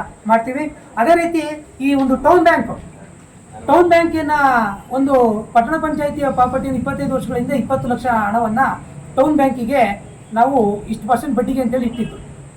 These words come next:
ಆದ್ರೆ ಇಲ್ಲಿಗೆ ಸುಮಾರು ಇಪ್ಪತ್ತೈದು ವರ್ಷ ಆಗಿದೆ, ಒಂದು ಅರವತ್ತು ಲಕ್ಷ ಆಗಿರ್ಬೋದು ಅಂತ ಅನ್ಕೋತೀವಿ ಬಡ್ಡಿ ಎಲ್ಲ ಸೇರಿಸಿ. ಆದ್ರೆ ಇಲ್ಲಿ ರಾಜಕೀಯದಲ್ಲಿ ಪ್ರಭಾವವನ್ನು ಬೀರಿ ಏನೋ ಒಂದು ಹೈಕೋರ್ಟಲ್ಲಿ, ಆ, ಇದಿದೆ,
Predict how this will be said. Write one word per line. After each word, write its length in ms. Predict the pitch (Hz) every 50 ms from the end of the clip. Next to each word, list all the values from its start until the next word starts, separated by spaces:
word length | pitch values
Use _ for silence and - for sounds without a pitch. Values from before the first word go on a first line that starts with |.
| - - - - - - -
ಆದ್ರೆ 540 | 220 254 311 349 320 277 240 254 285 302 - - - - - -
ಇಲ್ಲಿಗೆ 320 | - 269 311 302 302 285 277
ಸುಮಾರು 240 | 285 285 294 294 285
ಇಪ್ಪತ್ತೈದು 460 | - - 311 311 311 320 311 302 285
ವರ್ಷ 160 | 262 - -
ಆಗಿದೆ, 300 | 294 269 262 262 262 277
ಒಂದು 160 | 277 254 240
ಅರವತ್ತು 260 | 226 240 277 285 285
ಲಕ್ಷ 180 | 262 262 254 -
ಆಗಿರ್ಬೋದು 460 | 277 247 240 233 226 214 226 233 226
ಅಂತ 120 | 240 220 233
ಅನ್ಕೋತೀವಿ 360 | 214 202 202 208 - 202 170
ಬಡ್ಡಿ 160 | 175 156 180
ಎಲ್ಲ 120 | 180 175
ಸೇರಿಸಿ. 340 | 165 - 165 156 - - - - - - - - - - -
ಆದ್ರೆ 180 | 240 269 330 320
ಇಲ್ಲಿ 240 | 320 302 311 302 294
ರಾಜಕೀಯದಲ್ಲಿ 680 | 262 247 - - - 330 330 330 311 311 302 302 302
ಪ್ರಭಾವವನ್ನು 380 | 294 262 254 277 285 285 269 262
ಬೀರಿ 380 | 208 262 262 262 277 285 277 - - - - - - - 233
ಏನೋ 180 | 254 294 320
ಒಂದು 400 | 294 269 262 262 262 269 254 247
ಹೈಕೋರ್ಟಲ್ಲಿ, 680 | 240 269 - - 302 302 302 302 294 285 277 269 262 -
ಆ, 80 | - 226 226 226 226 220 220 214 214 220 220 - -
ಇದಿದೆ, 380 | 220 233 277 247 220 180 170 -